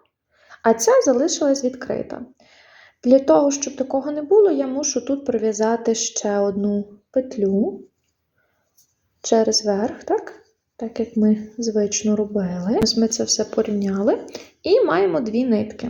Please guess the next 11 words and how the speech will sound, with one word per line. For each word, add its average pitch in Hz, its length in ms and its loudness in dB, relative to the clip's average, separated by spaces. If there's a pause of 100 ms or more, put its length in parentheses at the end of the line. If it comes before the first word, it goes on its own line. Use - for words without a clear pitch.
(120)
Вони 330 240 2
в 403 80 0
нас 311 340 -4
нерівні. 262 600 0 (360)
Це 220 240 2
нормально. 196 560 0
Це 233 160 2
так 233 200 -2
я 220 120 4
так 220 200 -2
задумала. 202 560 2